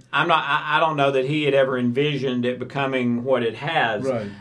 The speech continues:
Speaker 1: but he kneeled at the national anthem instead of stood, and he said, um, it was, bu-, it was in, it was to, I don't, I don't remember how he put it, but it was to,
Speaker 2: I don't remember the whole
Speaker 1: um,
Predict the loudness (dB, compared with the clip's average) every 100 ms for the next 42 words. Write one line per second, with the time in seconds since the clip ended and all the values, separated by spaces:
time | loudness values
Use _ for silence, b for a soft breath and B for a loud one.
0 | -4 2 4 4 2 -4 -2 -2 -2 -2
1 | 2 4 6 4 4 -2 -12 -20 -4 -2
2 | -2 -4 _ -4 -2 2 0 0 -4 -2
3 | -2 -2 -2 -2 -2 -4 -6 -8 0 4
4 | 6 4 2 -8 b b -20 -2 4 4
5 | 2 -2 -4 -4 -2 -4 0 4 6 4
6 | -2 B B B B B 2 4 6 2
7 | 0 -4 -6 -6 -4 -4 -4 -6 -4 -4
8 | -2 -2 -4 -8 -18 _ 0 0 0 -4
9 | -6 -12 -20 _ -8 -4 -4 -6 -6 -4
10 | -2 -2 -4 -6 -4 -2 -2 -2 -2 0
11 | 0 -2 0 0 -2 -2 -2 -2 2 2
12 | 2 -2 -2 -6 -6 -4 0 0 -2 -4
13 | -6 -6 -6 -6 -4 2 4 6 4 2